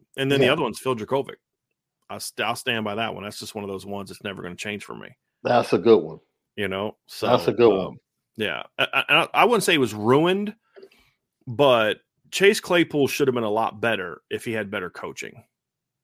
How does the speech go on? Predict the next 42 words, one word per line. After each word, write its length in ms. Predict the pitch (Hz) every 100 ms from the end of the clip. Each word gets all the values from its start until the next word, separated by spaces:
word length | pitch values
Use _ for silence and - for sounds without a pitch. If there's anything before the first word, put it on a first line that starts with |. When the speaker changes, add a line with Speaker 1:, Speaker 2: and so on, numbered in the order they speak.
| _ _ _ _ _
Speaker 1:
Like, 140 | 92 - _
he, 300 | - 131 127
he 140 | - 135
could 140 | 147
have 140 | 165
been 80 | 104
a 0 |
Speaker 2:
<laughs> 0 |
Speaker 1:
lot 280 | 98 101 101
better 180 | 107 92
with 140 | 92
better 180 | 80 60
coaching. 480 | - 58 - - - _ -
Speaker 2:
Yeah. 320 | 120 120 107 - _ _ _
Speaker 1:
He 120 | 147
had 160 | 156 139
that 220 | 131 - - 120 _
last 380 | 147 139 120 -
good 200 | 127 107
year, 460 | 131 143 104 101 - _ _ _
but 600 | 113 110 120 110 98 92 _ _
he 220 | 147 135
should 180 | - 127
have 100 | 113
been 140 | 107
better 240 | 113 104 98
from 380 | 98 92 92 - _
day 160 | 95 92
one, 580 | - 87 82 58 - - _
in 140 | - 98
my 180 | 87 78
opinion, 460 | - 85 65 -
with 180 | 98 -
better 200 | 92 76
coaching 500 | - 90 - 60 - _ _ _ _ _ _
and 120 | 107 95
a 60 |
little 220 | 95 110
bit 160 | 101 85
more 220 | 101 95
of 60 | 85
a 140 | 67